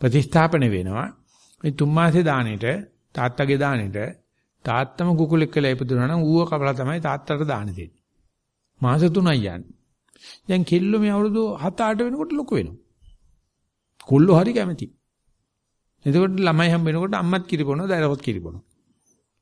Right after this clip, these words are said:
ඒක ලියලා තියෙනවා බුදුරජාණන් වහන්සේ මේ මහා සුපින ජාතකේ. මේ පුංචි පැලවල මල් පිපිලා තියෙනවා.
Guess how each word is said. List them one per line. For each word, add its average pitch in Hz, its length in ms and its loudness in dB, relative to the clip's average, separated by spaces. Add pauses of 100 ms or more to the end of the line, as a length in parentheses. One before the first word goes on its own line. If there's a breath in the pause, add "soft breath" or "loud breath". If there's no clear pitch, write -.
(880)
ඒක 160 120 2
ලියලා 208 340 4
තියෙනවා 180 320 2
බුදුරජාණන් 135 440 -2
වහන්සේ 117 260 -4
මේ 110 200 -6 (420 loud breath)
මහා 143 260 4
සුපින 156 320 2
ජාතකේ. 104 540 -4 (540)
මේ 143 160 0
පුංචි 170 460 -2
පැලවල 170 380 2
මල් 165 200 0
පිපිලා 123 320 -2
තියෙනවා. 104 360 -10